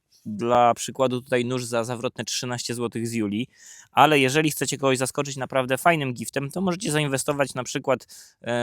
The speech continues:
w taki multitool, w którym mamy oprócz noża jeszcze kilka różnych innych narzędzi. E, ten jest akurat marki Lederman i oczywiście ja go bardzo polecam, natomiast jeżeli będziecie chcieli dobrać coś w odpowiednim budżecie,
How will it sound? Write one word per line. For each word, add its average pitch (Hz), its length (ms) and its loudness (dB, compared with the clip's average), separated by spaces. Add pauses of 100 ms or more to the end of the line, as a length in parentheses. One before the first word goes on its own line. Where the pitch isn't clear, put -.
(460)
w - 140 -10
taki 139 300 2
multitool, 131 720 2
w - 80 -10
którym 120 580 -4 (360)
mamy 120 300 0
oprócz 123 400 -4
noża 131 300 2
jeszcze 120 300 0
kilka 135 400 4
różnych 127 380 -2
innych 127 440 -6
narzędzi. 113 560 -2 (680)
E, 113 420 -4
ten 170 160 4
jest 180 140 0
akurat 156 340 2
marki 147 380 0
Lederman 139 680 4 (1500)
i 131 100 -2
oczywiście 135 440 -2
ja 123 60 2
go 123 120 0
bardzo 123 260 0
polecam, 147 440 2
natomiast 160 480 -2
jeżeli 156 340 -2
będziecie 151 320 -6
chcieli 143 280 -4
dobrać 156 280 2
coś 147 220 -2
w 143 60 -6
odpowiednim 135 520 -6
budżecie, 123 520 0